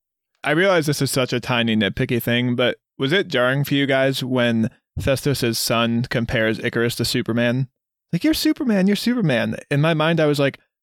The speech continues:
"Are they reading D C Comics in the M C U? Like, are there, are children print, are they printing D C Comics?"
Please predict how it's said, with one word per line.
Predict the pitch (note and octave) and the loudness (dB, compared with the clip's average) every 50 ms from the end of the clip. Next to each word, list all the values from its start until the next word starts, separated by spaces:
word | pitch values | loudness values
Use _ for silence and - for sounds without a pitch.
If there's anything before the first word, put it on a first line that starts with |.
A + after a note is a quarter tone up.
| _ _ _ _ _ _ _ - | _ _ _ _ _ _ _ -2
"Are | C3 B2+ | -2 0
they | C3 F3 F#3 D#3+ - _ _ _ - - A#2 | 2 2 2 0 -2 _ _ _ -14 -10 -4
reading | B2 B2+ C3+ D#3 F3+ F3+ D#3+ | -2 0 2 2 2 2 2
D | - B2 B2 B2+ | 2 2 0 0
C | - C#3+ C#3 | 0 -2 -2
Comics | - - B2 A#2+ B2+ C#3+ D#3+ - - - | -2 0 0 0 0 0 0 -2 -4 -4
in | - G#2+ A#2+ C3 C#3+ C#3+ | -2 -2 0 0 0 0
the | - D#2 | 0 0
M | G#2+ B2+ C3 | 0 0 -2
C | - - C3 A#2 G#2+ | -2 0 0 0 2
U? | G#2 B2 E3 G3+ F#3+ _ _ _ _ _ _ _ - | 2 2 0 0 -2 _ _ _ _ _ _ _ -4
Like, | A#2+ A#2+ A2 | -4 -2 0
are | G2+ F#2+ A2 A#2+ | 0 0 0 0
there, | B2+ A#2+ F#2+ | 0 -2 0
are | A2 A#2+ A#2 | 0 -2 -4
children | - - - - C#3 C3+ C3+ C#3+ C3+ - | -4 -6 -4 -2 -2 -2 0 -2 -4 -2
print, | - C3 A#2+ - - | -2 -4 -4 -2 -2
are | B2+ | -2
they | B2 C3+ C3 | 0 -2 -4
printing | - - B2+ B2+ A#2+ C#3+ C#3+ B2 | -2 -2 -4 -2 -2 -2 -2 -2
D | A2+ A2+ B2+ | -2 -2 -2
C | - C#3 B2 | -2 -2 -2
Comics?" | - G2+ D#2+ A2+ D3 F3 F3+ - - - | -2 -2 -2 0 0 -2 -2 -4 -6 -8